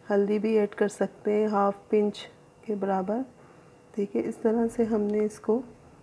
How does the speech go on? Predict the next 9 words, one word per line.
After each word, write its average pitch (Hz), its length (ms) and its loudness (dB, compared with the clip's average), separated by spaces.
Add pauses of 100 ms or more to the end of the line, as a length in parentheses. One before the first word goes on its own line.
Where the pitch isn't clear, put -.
(760)
पूरे 220 200 6
face 202 360 4
पे 214 160 0
लगा 190 320 4
लेना 214 240 0
है 226 220 0
तकरीबन 202 500 0
पन्द्रह 208 400 0
मिनट। 208 300 0